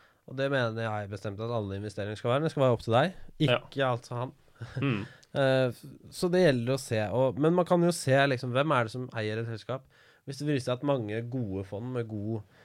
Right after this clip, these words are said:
Speaker 1: track record, som vi nevnte tidligere, er investert i et selskap, eh, så, det var en merkelig måte å avslutte en setning på, i et selskap. Men hvis de
Speaker 2: Mm.
Speaker 1: er i et selskap, så er jo det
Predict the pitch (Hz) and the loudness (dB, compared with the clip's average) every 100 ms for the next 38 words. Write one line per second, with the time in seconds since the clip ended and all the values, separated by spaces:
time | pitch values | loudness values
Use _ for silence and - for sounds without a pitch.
0 | _ - 120 104 104 101 139 135 139 131 | _ -4 -2 0 -2 -4 -4 -2 0 0
1 | 117 120 120 98 120 - 104 107 110 - | -4 -4 -2 0 -4 -2 -4 -4 -6 -6
2 | 120 117 - 104 113 110 120 101 - 117 | -4 -4 -2 -2 -2 0 -2 -2 0 0
3 | - - _ _ _ - - _ _ - | -2 -18 _ _ _ -20 -20 _ _ -14
4 | 50 107 110 107 104 104 - - 113 113 | -10 -8 -8 -8 -10 -12 -12 -8 -4 -2
5 | 113 107 104 - - 104 107 104 107 - | -4 -6 -10 -18 -18 -10 -6 -4 -6 -6
6 | 107 - 98 - 104 110 117 - 95 107 | -8 -6 -8 -6 -4 0 0 0 -6 -6
7 | 127 113 120 123 - 113 - - - - | -2 0 0 -2 -4 -8 -10 -20 -20 -20
8 | _ - 127 160 139 127 127 120 160 175 | _ -2 2 4 4 2 -2 -6 -4 -6
9 | - _ _ _ _ _ - - 143 139 | -10 _ _ _ _ _ -10 0 4 6
10 | 113 123 120 | 4 4 4